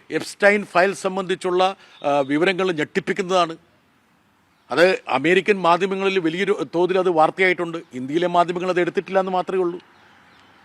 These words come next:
ഇസ്രായേലിലേക്ക് മോഡിയെ വിട്ടത് തന്നെ, ആ, എപ്സ്റ്റൈൻ, ആ, നും ട്രംപും കൂടി ചേർന്നാണെന്നുള്ള വിവരങ്ങളാണ് പുറത്തു വന്നിരിക്കുന്നത്.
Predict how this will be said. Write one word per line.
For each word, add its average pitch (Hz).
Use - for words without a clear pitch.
ഇസ്രായേലിലേക്ക് 190
മോഡിയെ 165
വിട്ടത് 190
തന്നെ, 180
ആ, -
എപ്സ്റ്റൈൻ, 180
ആ, 156
നും 180
ട്രംപും 170
കൂടി 175
ചേർന്നാണെന്നുള്ള 175
വിവരങ്ങളാണ് 170
പുറത്തു 160
വന്നിരിക്കുന്നത്. 160